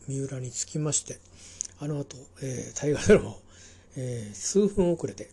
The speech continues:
見始めまして、だからオープニング見てないんですよね。どうだったのかなと思って見たいんですけど、来週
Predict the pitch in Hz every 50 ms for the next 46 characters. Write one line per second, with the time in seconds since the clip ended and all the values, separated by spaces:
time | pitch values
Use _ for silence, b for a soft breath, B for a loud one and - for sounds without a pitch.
0 | - 113 120 127 120 123 127 120 113 110 - - - - 170 151 139 131 147 185
1 | 196 - 226 233 233 226 226 233 226 156 135 131 131 123 117 - - 127 117 123
2 | 120 120 123 - - - B B B B B B B B B B B B B 180
3 | 180 180 185 147 123 - - 131 127 117 - 131 131 131 135 131 - 127 120 117
4 | - 127 135 131 - 165 160 135 113 110 - - - - 127 110 113 120 123 139
5 | 143 135 - - 147 143 139 139 143 139 139 143